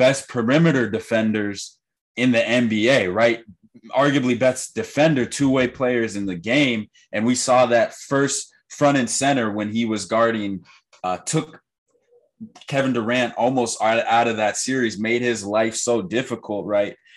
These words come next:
Um, when he played the Nets. But the, the, the struggle for him, Jay, and I, and I've said this from the beginning of his career, has always been,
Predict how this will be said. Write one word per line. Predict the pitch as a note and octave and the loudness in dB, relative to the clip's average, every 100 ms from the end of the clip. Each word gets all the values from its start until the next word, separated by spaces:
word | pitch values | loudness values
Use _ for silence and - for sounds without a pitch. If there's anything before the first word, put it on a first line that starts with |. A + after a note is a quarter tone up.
| - - - | -20 -18 -4
Um, | G#2+ G#2 G2+ | 0 0 0
when | A2 | -2
he | A2 | -4
played | B2+ A#2+ G#2+ | 0 0 0
the | |
Nets. | G#2 B2 C3 - - - _ _ - | 0 2 2 0 -10 -14 _ _ -14
But | A#2+ C3+ A#2+ | 0 2 2
the, | A#2+ - - | -2 -10 -12
the, | A#2 A2 A2 - | -4 -4 -4 -10
the | A2+ G#2+ G#2 G2+ | -4 -2 0 -2
struggle | - - D3 D#3+ E3+ | -4 0 2 4 2
for | D#3+ A#2+ | 0 -4
him, | A2 A#2+ G#2+ | -2 -2 -2
Jay, | F#2 G2 G2 F#2+ | -4 -2 -2 -2
and | F#2 | -4
I, | F#2 F#2 | -6 -4
and | G2 | -4
I've | F#2+ F2+ | -4 -6
said | - A2+ A2 | -6 -4 -4
this | G#2 G2 | -6 -8
from | - G2+ F#2 - | -10 -8 -8 -10
the | - | -14
beginning | F2 F#2+ G#2+ G2+ | -12 -8 -6 -6
of | G2 | -6
his | F2 - | -8 -10
career, | G2 G2 G2 | -10 -6 -4
has | F2+ F2 | -4 -4
always | F#2+ G#2+ G#2 F#2 | -4 -4 -4 -8
been, | G#2 G2 F#2 F2 | -8 -6 -6 -8